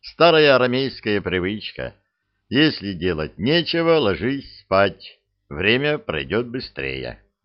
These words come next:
Проснулся в полной темноте. На палубе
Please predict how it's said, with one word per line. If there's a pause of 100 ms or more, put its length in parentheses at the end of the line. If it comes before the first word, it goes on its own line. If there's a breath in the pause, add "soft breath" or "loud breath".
(1080)
Проснулся
в
полной
темноте. (680)
На
палубе